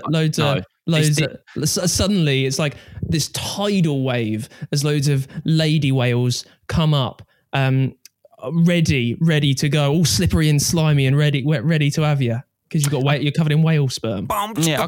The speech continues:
Speaker 3: bow, bow.
Speaker 2: I can't remember the last time I was laying on the beach and a,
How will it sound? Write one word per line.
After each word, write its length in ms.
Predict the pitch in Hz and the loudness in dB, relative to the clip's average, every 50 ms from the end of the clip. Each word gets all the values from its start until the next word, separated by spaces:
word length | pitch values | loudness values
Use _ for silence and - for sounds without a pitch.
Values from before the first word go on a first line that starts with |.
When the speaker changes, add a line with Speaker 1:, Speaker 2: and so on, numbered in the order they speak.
| - - | -2 -2
Speaker 3:
bow, 280 | 269 269 285 311 302 - - | -2 0 -2 -4 -8 -6 -4
bow. 1080 | 254 247 247 247 262 262 262 262 262 262 254 240 226 214 196 185 165 147 127 110 101 92 - | -2 0 0 0 -2 -2 -2 -4 -4 -4 -4 -4 -6 -6 -6 -8 -8 -10 -12 -14 -14 -12 -8
Speaker 2:
I 160 | - 113 127 | -6 -6 -6
can't 460 | 156 - - 180 180 170 160 156 123 | -4 -4 -4 -4 -2 -2 -2 -2 -4
remember 360 | 123 143 143 139 127 127 113 | -2 -2 -2 0 0 0 -2
the 120 | 113 120 117 | -2 -2 -2
last 320 | 120 123 120 117 117 - | -2 -2 -4 -4 -4 -4
time 260 | - 127 120 113 113 | -4 -4 -4 -2 -2
I 60 | 113 113 | -2 -4
was 100 | 107 101 | -4 -4
laying 180 | 117 110 110 | -4 -2 -2
on 60 | 107 | -2
the 80 | 107 104 | -2 -2
beach 320 | 92 113 107 101 - - | -2 -2 -4 -4 -4 -6
and 80 | - 98 | -6 -4
a, 80 | 101 - | -4 -4